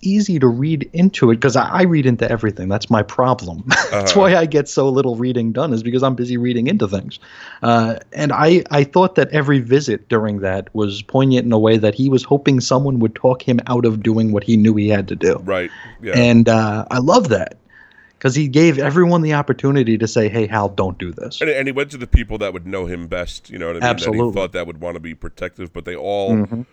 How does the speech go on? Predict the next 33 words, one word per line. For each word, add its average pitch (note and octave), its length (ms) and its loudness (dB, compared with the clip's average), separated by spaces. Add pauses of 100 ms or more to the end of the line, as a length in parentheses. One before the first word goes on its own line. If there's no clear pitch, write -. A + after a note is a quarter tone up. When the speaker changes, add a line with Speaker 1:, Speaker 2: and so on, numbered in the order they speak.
(180)
Speaker 2:
to G#2+ 160 -8
a F#2+ 60 -6
one, A2 320 -4
supported F#2 540 -2
him E2+ 220 -8
in E2 140 -12
being E2+ 320 -14
a E2+ 60 -12
hero. F#2+ 420 -10 (300)
It's - 160 -8
also F3+ 280 -2
brought B2 240 -2
him A#2 120 -6
back A#2 220 -6
to G#2+ 80 -14
humanity, G#2 540 -8
'cause F#2 220 -14
the F#2 80 -12
last F#2+ 320 -8
time G2 220 -6
that F2+ 100 -8
I A2 80 -6
would B2 140 -6
have F2 100 -8
remembered E2 340 -12
seeing E2+ 260 -12
him, D#2+ 100 -12
which D#2+ 120 -14
would G2+ 140 -12
have E2+ 60 -12
been D#2+ 220 -14
probably F2 260 -8
the C2 40 -18